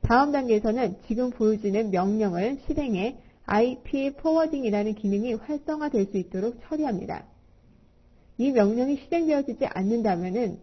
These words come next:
아이피 체인지에 의한 마스커레이드 설정을 잘 하였다 하더라도 내부 네트워크에서 인터넷이 되지 않기 때문에 실제 외부로 나갈 수 있는 것은 한 대니까 공유라는 개념이 깨지게 되는 거죠.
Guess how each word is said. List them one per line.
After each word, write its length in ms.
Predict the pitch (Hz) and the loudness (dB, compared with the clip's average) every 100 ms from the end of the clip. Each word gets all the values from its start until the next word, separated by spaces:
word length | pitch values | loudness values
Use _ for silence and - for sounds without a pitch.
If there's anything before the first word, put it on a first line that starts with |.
| - - | -20 -8
아이피 380 | - 220 226 294 | -2 0 0 0
체인지에 520 | 320 311 320 311 277 - | 0 0 0 -2 -2 -2
의한 380 | 185 190 269 - - - | -2 0 -2 -6 -14 -4
마스커레이드 680 | 202 - - 247 240 262 | -2 -2 0 0 2 0
설정을 500 | 277 302 294 262 269 - | -2 -2 -4 -6 -6 -4
잘 240 | - 214 | -2 -2
하였다 440 | 233 - 320 320 302 | -4 -4 -6 -2 -4
하더라도 680 | 320 349 302 208 165 - - - - _ - - - | -2 0 0 0 -2 -4 -10 -20 -20 _ -20 -8 6
내부 260 | 226 285 | 6 8
네트워크에서 680 | 285 214 - 226 226 202 247 - | 2 0 0 0 0 0 -2 -2
인터넷이 540 | 214 214 269 247 240 | -2 -2 -2 -4 -4
되지 300 | 214 202 196 | -2 0 2
않기 360 | 202 180 202 233 | 0 -2 -8 -4
때문에 520 | 208 180 175 226 277 - - _ _ - | -2 -2 -2 -2 -4 -12 -20 _ _ -4
실제 480 | 330 320 254 277 - | -2 0 0 0 -2
외부로 300 | - 202 247 | -2 0 0
나갈 300 | 226 165 214 | 0 0 0
수 80 | 214 | 0
있는 180 | 202 185 | -2 -2
것은 220 | 190 233 | -4 -4
한 180 | 285 302 | -4 -4
대니까 360 | 302 208 196 | -4 -4 -4
공유라는 580 | 180 220 240 262 254 233 | -4 -2 -2 -2 -2 -4
개념이 460 | 220 185 180 214 262 - | -2 -4 -4 -6 -6 -6
깨지게 340 | 285 302 294 277 | -4 -4 -4 -4
되는 220 | 196 175 | -4 -6
거죠. 220 | - | -8